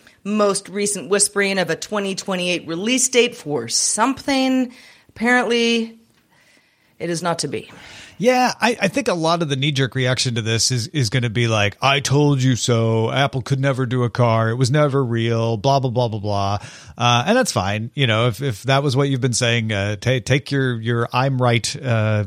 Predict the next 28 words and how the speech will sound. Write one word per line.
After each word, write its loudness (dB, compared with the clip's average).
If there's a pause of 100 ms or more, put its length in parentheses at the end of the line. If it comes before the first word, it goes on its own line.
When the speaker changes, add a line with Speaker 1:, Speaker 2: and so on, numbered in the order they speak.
(160)
Speaker 2:
flowers 0
and -4
enjoy 0
them. -2 (420)
I 4
think 0
a 2
more 2
enjoy-, 0
a 0
more 0
interesting 2
and -2
useful 0
way 4
to -2
look -2
at -8
this -2
is -2 (420)
Apple 2
is 0
big 0
enough 0
with 2
enough 0
cash -2 (360)
that 0